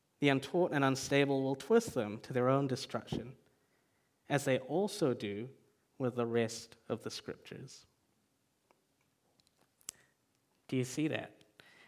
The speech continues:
"As they also do with the rest of the scriptures." It's like someone saying, "Uh, Austin must be good at arithmetic, just like the rest of the mathematicians." By saying "just like the rest of the mathematicians,"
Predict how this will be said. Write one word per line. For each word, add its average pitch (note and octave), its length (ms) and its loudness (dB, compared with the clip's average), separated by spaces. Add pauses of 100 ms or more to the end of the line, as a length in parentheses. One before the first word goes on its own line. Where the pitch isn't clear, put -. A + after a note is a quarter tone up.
(120)
"As D3 160 4
they D#3 320 4
also A#3 520 4
do A#2+ 440 0 (320)
with C3 200 0
the B2 120 4
rest A#2+ 720 0
of A#2 160 -8
the A#2 100 -4
scriptures." - 680 -14 (1000)
It's D#3+ 140 2
like B3 160 8
someone A#3+ 300 8
saying, D#3+ 420 6 (800)
"Uh, D#3 260 6
Austin B3 380 10
must G3 220 6
be E3+ 100 10
good E3+ 160 10
at D#3+ 80 10
arithmetic, C#3+ 500 4 (320)
just A#3 200 8
like G3 160 6
the D#3 80 6
rest E3 400 8
of D3 100 6
the C#3 80 6
mathematicians." C3 960 0 (1200)
By D3+ 100 4
saying A#3 340 8
"just G#3+ 260 8
like F3+ 180 6
the D3 100 8
rest E3+ 300 8
of E3+ 80 10
the D3 80 6
mathematicians," D3 880 2